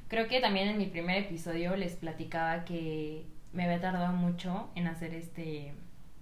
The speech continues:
em, como ese proyecto por,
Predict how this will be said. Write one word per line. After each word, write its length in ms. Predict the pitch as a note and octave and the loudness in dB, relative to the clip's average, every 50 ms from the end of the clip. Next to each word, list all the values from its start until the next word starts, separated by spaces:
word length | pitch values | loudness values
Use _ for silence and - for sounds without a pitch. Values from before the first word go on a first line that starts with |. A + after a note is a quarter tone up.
| - - - - - | -10 -10 -10 -8 -6
em, 540 | F3 E3 D#3+ D#3 D#3 D3+ D#3 D3+ D#3 D#3 - - F3+ F3+ - - - - - - - - | -6 -4 -4 -4 -6 -6 -6 -8 -8 -10 -10 -8 -10 -10 -10 -10 -10 -10 -10 -10 -10 -6
como 140 | - F3+ F3+ | -2 0 0
ese 120 | F3+ G#3 | 0 0
proyecto 520 | - F3 E3+ E3 E3 D#3 D#3+ - F3+ F#3 F3+ | 0 -2 -2 -2 -2 -4 -4 -6 -6 -6 -4
por, 260 | - E3+ D#3+ D3+ | -4 -4 -4 -4